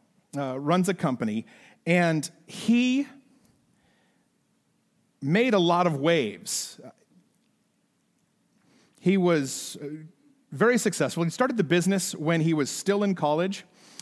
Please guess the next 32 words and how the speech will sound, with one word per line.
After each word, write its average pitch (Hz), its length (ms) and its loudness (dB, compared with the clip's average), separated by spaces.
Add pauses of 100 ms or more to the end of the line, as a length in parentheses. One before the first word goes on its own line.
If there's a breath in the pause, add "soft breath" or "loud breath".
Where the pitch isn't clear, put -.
(220 loud breath)
Uh, 127 520 0
it 165 140 -4
was, 151 240 -2
it 170 100 -2
was 151 140 -2
very 208 200 -2
successful. 170 420 -2
Be-, 160 280 -2
he - 420 -2
became 190 480 0
personally 180 480 0
convicted 151 640 -2 (1800 soft breath)
about 165 260 2
the 185 80 0
disparity 220 640 2
between 180 260 2
how 190 180 2
much 208 160 2
his 180 120 2
employees 185 420 0
were 156 80 0
making 131 300 0
and 170 80 2
how 180 200 0
much 175 580 -2 (840)
he 202 280 2
and 175 120 4
the 165 100 2
other 156 480 0 (120)
C-suite - 800 -4
were 131 120 -2
making, 107 440 -6